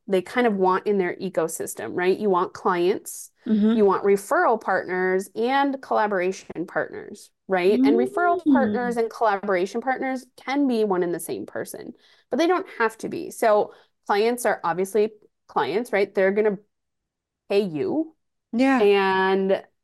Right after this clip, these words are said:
Speaker 1: referral partners are gonna refer people to you, right? They're people that you can work good, you work well with. Sometimes you're coaches and you coach similar things, but, you know, like,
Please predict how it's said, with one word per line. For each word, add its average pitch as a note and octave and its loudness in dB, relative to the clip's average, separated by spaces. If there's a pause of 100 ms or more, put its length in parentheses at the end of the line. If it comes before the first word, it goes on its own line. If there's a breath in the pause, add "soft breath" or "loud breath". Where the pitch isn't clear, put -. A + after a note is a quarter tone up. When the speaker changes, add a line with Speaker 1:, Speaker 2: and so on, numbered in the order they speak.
(140)
Speaker 1:
referral B3 2
partners G#3 2
are G3+ -4
gonna G#3+ 2
refer G#3 -2
people F#3 -6
to - -10
you, C3+ -8
right? F3+ -2 (340 soft breath)
They're G#3 4
people C#4+ 2
that A#3 -2
you A3+ -2
can G#3+ -4
work F#3+ 0 (440)
good, A3 2 (140)
you G3 -4
work G3+ 0
well G3 2
with. F3 -6 (300)
Sometimes D#4 2
you're G3+ 0 (400)
coaches A3+ 0 (220)
and G3 0
you G#3 -2
coach - -6
similar G3+ 0
things, G#3 -4 (480)
but, - -2 (460 soft breath)
you A3+ 0
know, G3+ 4
like, F#3+ 0